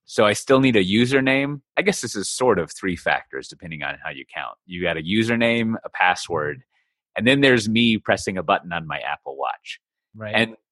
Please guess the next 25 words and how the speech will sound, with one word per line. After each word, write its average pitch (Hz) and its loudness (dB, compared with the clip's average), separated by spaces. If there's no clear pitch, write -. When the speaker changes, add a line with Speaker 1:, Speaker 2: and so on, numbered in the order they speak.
Speaker 1:
in 123 0
theory, 101 2
the 101 -4
problem 117 4
there 101 4
is 107 2
if 104 2
someone 113 0
stole 139 4
my 85 2
app, 76 0
my 82 -4
watch, 67 -6
let's 156 2
just 165 2
assume 127 0
they 98 2
can't 90 -4
break 95 -2
into 85 -2
that 73 -4
system 73 -10
between 82 -16
my 69 -6
watch 69 -6